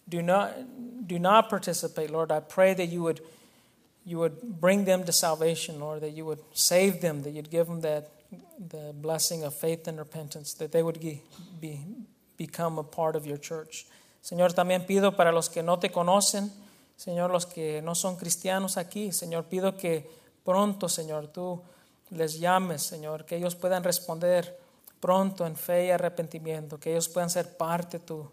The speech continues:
iglesia universal y, y de una iglesia local. Gracias, Señor. Pedimos esto en tu nombre.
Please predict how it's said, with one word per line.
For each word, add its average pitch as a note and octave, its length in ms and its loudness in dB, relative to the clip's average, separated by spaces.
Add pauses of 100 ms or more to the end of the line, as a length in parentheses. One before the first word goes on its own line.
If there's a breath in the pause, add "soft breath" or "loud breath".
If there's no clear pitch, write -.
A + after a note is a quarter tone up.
iglesia F3 460 2
universal E3+ 760 2
y, D3 120 -10 (220 loud breath)
y F3+ 60 -16
de D#3+ 120 -8
una E3+ 160 0
iglesia D#3+ 400 0
local. D3 400 -8 (540 soft breath)
Gracias, E3+ 440 4
Señor. D3+ 320 -6
Pedimos E3 460 -4
esto E3 380 -2 (160)
en E3 120 -10
tu E3+ 140 -6
nombre. D3 400 -8